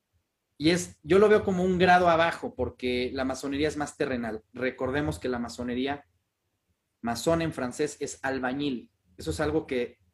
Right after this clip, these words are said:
muy poca gente entiende, y la gente que le empieza a interesar la masonería se va a Google y, bueno, se rompe todo porque encuentra que luciferinos,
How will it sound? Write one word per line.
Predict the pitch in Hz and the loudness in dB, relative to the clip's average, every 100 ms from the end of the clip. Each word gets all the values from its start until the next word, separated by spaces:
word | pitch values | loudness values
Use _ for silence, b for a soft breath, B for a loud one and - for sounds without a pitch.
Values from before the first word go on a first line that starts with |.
| - - - | -20 -16 -6
muy | 143 160 165 | -2 2 0
poca | 165 165 160 | 0 -4 -4
gente | 143 151 - 147 | -6 -8 -6 -8
entiende, | 131 156 165 170 190 220 B B B _ - | -6 -6 -4 -2 -4 -4 B B B _ -4
y | 131 127 | 0 0
la | 127 123 | 0 -2
gente | 151 160 165 | -4 -4 -4
que | 127 | -4
le | |
empieza | 123 151 151 | -2 -2 -4
a | 147 | -6
interesar | 120 113 143 | -6 -6 -4
la | 147 | -4
masonería | 135 - 127 139 156 - | -4 -6 -4 -2 -2 -6
se | - - 131 | -12 -4 2
va | 160 185 | 4 4
a | |
Google | 165 202 262 185 - | 6 4 6 4 2
y, | 131 | 0
bueno, | 127 143 131 104 - | 2 2 0 -4 -10
se | - 120 120 | -4 -2 0
rompe | 123 143 151 147 | 0 -2 -2 -4
todo | - 147 180 180 | 0 0 0 -2
porque | 123 104 123 117 | -6 -4 -6 -4
encuentra | 120 117 147 147 135 - | -6 -4 -4 -4 -6 -8
que | 107 | -10
luciferinos, | 107 107 101 - 104 120 156 160 160 165 165 | -10 -14 -16 -12 -10 -6 -2 0 0 0 -2